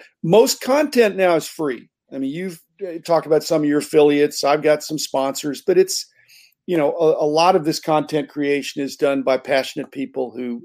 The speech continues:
who really wanna do it. Some of the things you're talking about are business thrusts where they're expecting to make money, but you can't really make money in this hobby,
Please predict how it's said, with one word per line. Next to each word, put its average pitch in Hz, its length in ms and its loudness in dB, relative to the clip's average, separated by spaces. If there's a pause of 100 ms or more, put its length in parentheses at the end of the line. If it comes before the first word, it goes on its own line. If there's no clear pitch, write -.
who 139 100 -8
really 127 280 -4
wanna 120 260 -10
do 151 140 0
it. 120 100 2 (840)
Some 202 260 4
of 180 60 6
the - 40 -4
things 180 160 4
you're 240 140 4
talking 139 380 4
about 135 320 6
are 170 480 6 (260)
business 156 800 2 (480)
thrusts 143 680 0
where 147 200 -2
they're 135 140 2
expecting 139 500 -2
to 127 60 -6
make 127 240 -6
money, 143 360 -6 (640)
but 160 160 -6
you 165 80 -10
can't 220 400 0
really 185 240 4
make 170 320 2
money 160 380 2
in 147 300 -4
this 139 180 -4
hobby, 139 640 -2